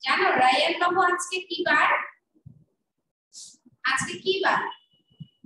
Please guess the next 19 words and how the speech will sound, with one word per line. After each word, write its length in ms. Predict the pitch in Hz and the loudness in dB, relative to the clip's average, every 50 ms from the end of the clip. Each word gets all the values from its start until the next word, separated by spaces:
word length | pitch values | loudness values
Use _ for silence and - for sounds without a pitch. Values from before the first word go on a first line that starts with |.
| - _ _ _ _ _ _ _ _ _ _ _ _ - | -20 _ _ _ _ _ _ _ _ _ _ _ _ -6
আজকে 320 | 233 269 - - - 381 403 | -6 -4 -4 -4 -4 -4 -4
বুধবার। 840 | - - - 370 392 427 440 - - - - 359 339 330 320 - - - - - - | -4 -2 0 0 2 2 2 0 0 0 2 2 4 4 4 4 4 2 2 0 -2
আজকে 240 | - - - - 330 330 - | -4 -6 -6 -4 -4 -4 -4
বুধবার। 720 | 254 - - - 339 349 359 - - - - - - - - - - - | -6 -10 -8 -8 -6 -6 -6 -4 -2 -2 0 0 0 0 -2 -6 -8 -10
হ্যাঁ, 520 | - - 294 320 - - 640 - - - - | -6 -4 -2 -2 -2 -2 -2 -2 -4 -6 -8
আজকে 240 | - - - 330 659 - _ - | -10 -10 -8 -8 -8 -8 _ -10
বুধবার। 480 | 339 359 311 - - - 269 269 - - - - - - _ _ _ _ _ - - - 247 - | -8 -8 -8 -6 -2 0 0 2 2 0 -2 -6 -10 -14 _ _ _ _ _ -20 -20 -20 -20 -14
তোমরা 340 | - 302 320 330 330 339 | -8 -4 -2 0 2 2
বললে 200 | 349 349 359 403 | 2 4 4 4
আমি 200 | 403 392 381 381 | 4 4 4 2
এমনি 380 | 359 349 349 359 349 359 359 - | 2 2 2 0 2 0 0 -2
বুঝতে 260 | - - - - - | -2 -8 -10 -12 -10
পারছি। 400 | - - - - - - - - _ _ _ _ - _ _ - | -10 -10 -10 -10 -12 -16 -16 -18 _ _ _ _ -20 _ _ -6
আজকে 340 | - - - - - - 349 359 | -4 -4 -4 -4 -4 -4 -2 0
হলো 320 | 359 359 - - - 392 - | 0 0 0 0 0 -2 -2
বুধবার। 560 | - - - - 311 - - - - - - - - _ _ _ _ _ - | -2 -6 -8 -8 -6 -6 -4 -4 -6 -6 -8 -10 -12 _ _ _ _ _ -14
সেই 460 | - - 330 370 392 392 392 381 - | -6 -2 0 0 0 0 0 -2 -2
বুধবারই 580 | 359 381 - - - 370 339 - - - - - | -2 -2 -2 0 0 0 0 2 0 -2 -2 -2
আমরা 460 | - - - - - - - - | -4 -6 -10 -14 -16 -10 -4 -4